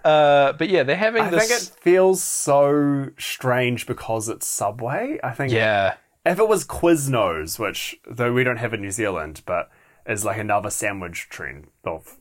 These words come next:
Speaker 2: uh, chain, it would be fine. Like, that feels distant enough. But Subway is, like, a big, like, we,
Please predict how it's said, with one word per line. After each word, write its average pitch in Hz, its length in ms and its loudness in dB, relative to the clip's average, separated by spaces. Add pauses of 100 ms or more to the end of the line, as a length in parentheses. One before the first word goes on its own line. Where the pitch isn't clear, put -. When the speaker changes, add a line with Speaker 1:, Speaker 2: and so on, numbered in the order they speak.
Speaker 2:
uh, 85 280 -4
chain, 80 440 -6
it 107 100 -4
would 120 120 0
be 117 160 0
fine. 76 560 -4
Like, 92 340 -4 (360)
that 127 200 0
feels 113 540 -4
distant - 580 -8
enough. 101 320 -4
But 92 140 -8
Subway 131 560 2
is, 113 180 -4
like, 104 240 -2
a 98 120 -8
big, 104 480 -10 (760)
like, 120 220 0
we, 143 120 2